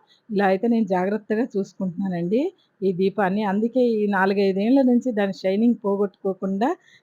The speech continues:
నేను కాపాడుకుంటూ ఉన్నానండి. ఎన్నో సార్లు చూపెట్టాను మీకు. మళ్ళీ ఇంకోసారి ఎప్పుడన్నా క్లీన్ చేసినప్పుడు చూపెడతానండి కొత్త వాళ్ళకి.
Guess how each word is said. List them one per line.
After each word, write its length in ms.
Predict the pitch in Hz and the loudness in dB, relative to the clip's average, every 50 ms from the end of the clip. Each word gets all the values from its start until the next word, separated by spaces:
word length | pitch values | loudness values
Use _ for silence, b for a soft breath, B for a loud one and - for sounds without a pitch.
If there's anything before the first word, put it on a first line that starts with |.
| b | b
నేను 160 | - 196 202 190 | -4 -4 -2 0
కాపాడుకుంటూ 680 | - 202 180 - - 196 185 175 - 190 190 180 - 214 | 2 0 0 2 0 0 -2 -2 -2 -6 -6 -4 -2 -2
ఉన్నానండి. 400 | 196 180 180 180 180 180 196 240 226 | -2 -2 -2 -4 -4 -2 -2 0 0
ఎన్నో 280 | 202 185 196 214 220 | 0 0 2 2 0
సార్లు 360 | 226 226 - 185 185 208 240 233 | 0 -2 -2 -2 0 0 0 0
చూపెట్టాను 560 | - 208 180 - - 185 - 196 185 185 185 | -2 -4 -8 -6 -6 -8 -4 -2 -2 -2 -2
మీకు. 240 | 180 180 175 - 269 | -2 -4 -2 -2 0
మళ్ళీ 320 | 285 247 196 165 170 175 202 | 0 0 0 0 -2 -2 -2
ఇంకోసారి 480 | 208 180 - 185 175 - 185 180 175 | -2 -2 -2 -4 -4 -4 -4 -2 -2
ఎప్పుడన్నా 440 | 175 175 - 175 175 170 185 233 330 403 | -2 -4 -4 -6 -6 -4 -2 -2 -2 -2
క్లీన్ 280 | - - 208 180 165 160 | -2 -4 -4 -4 -4 -6
చేసినప్పుడు 500 | 170 156 - - 175 160 - 285 359 415 | -10 -12 -12 -12 -16 -12 -6 -4 -4 -2
చూపెడతానండి 760 | - - 233 - 196 175 165 - 190 175 170 170 175 226 | -2 -4 -6 -4 -4 -4 -4 -4 -6 -6 -6 -4 -6 -6
కొత్త 260 | 269 - 240 202 - 196 | -4 -4 -4 -4 -4 -4
వాళ్ళకి. 480 | 180 170 170 165 160 165 - - 294 | -4 -2 -2 -4 -4 -6 -6 -6 -6